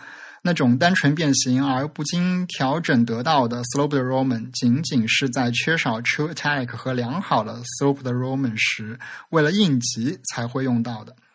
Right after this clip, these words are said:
而且使用范围局限于数个单词，而不会应用于大块的文字。经过设计师仔细调整后的 sloped Roman 仍然叫 sloped Roman 或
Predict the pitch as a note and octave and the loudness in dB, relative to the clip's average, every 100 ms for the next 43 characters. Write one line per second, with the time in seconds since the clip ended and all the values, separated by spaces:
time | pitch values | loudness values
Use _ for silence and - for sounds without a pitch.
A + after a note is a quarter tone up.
0 | _ _ - D3 F3 D#3 C#3 C#3 D3 E3 | _ _ -2 0 2 2 0 0 2 4
1 | C#3 B2+ B2 - C3+ E3+ C#3 C3+ - D#3 | 4 2 -2 -4 -2 0 2 2 0 0
2 | B2 C#3 D3+ - - A#2 A#2+ C3+ C#3+ C#3+ | 0 0 0 -2 -4 -4 -4 -2 0 0
3 | C#3 B2 A#2+ C3 B2+ C3+ A#2 G#2 G2+ - | 2 2 2 0 -2 -2 -4 -4 -8 -8
4 | - - _ _ _ _ _ _ _ - | -8 -12 _ _ _ _ _ _ _ 4
5 | F#3+ G3+ F3+ D3 - E3 D#3 D3 E3+ E3+ | 4 6 6 6 4 2 2 2 0 -2
6 | - A#2 - A3+ - D3+ C#3 A2+ B2+ C3 | -2 0 2 0 0 0 0 0 0 0
7 | A2+ A#2 C#3 C#3 C3+ A#2+ B2 A#2+ A2+ D3+ | 0 -2 0 0 0 0 2 2 2 2
8 | F#3 C3+ D3 D3 - C#3 C#3 B2+ A#2+ B2+ | 2 2 0 0 0 -2 -2 -2 -4 -2
9 | C3 A#2 B2+ - B2+ A#2+ | -2 -4 -6 -2 -2 -2